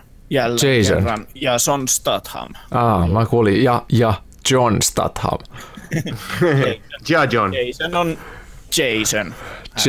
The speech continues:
Speaker 2: Jay.
Speaker 1: pitää saman roolin kuin kaikissa muissakin leffoissa.
Speaker 3: Vetikö se kierrepotkulla Megalodoniaa päähän?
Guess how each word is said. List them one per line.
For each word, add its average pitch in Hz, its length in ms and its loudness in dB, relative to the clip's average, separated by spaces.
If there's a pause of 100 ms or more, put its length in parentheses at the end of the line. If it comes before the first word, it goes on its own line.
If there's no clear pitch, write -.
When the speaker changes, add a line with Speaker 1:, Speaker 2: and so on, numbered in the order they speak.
Speaker 2:
Jay. 98 200 6
Speaker 1:
pitää 131 220 0
saman 127 380 -4
roolin 123 300 -2
kuin 110 160 -8
kaikissa 113 480 0
muissakin 101 600 -6
leffoissa. - 140 -8
Speaker 3:
Vetikö 139 280 0
se 151 80 -2
kierrepotkulla 123 880 0
Megalodoniaa 98 760 0
päähän? - 640 -6